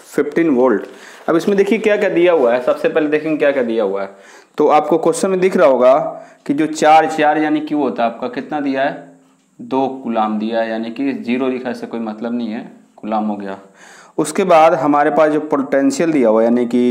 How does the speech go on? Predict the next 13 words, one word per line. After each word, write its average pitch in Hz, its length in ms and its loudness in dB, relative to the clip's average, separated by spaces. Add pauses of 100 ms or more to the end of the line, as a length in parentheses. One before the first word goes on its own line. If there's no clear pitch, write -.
विभव 120 380 0
दिया 110 220 2
हुआ 101 220 2
है, - 320 -4 (340)
वो 139 100 0
कितना 170 380 -2
दिया 180 220 2
हुआ 180 260 2
है? 190 100 0 (960)
पन्द्रह 135 340 0
दिया 104 200 -6
हुआ 104 220 -6
है - 140 -10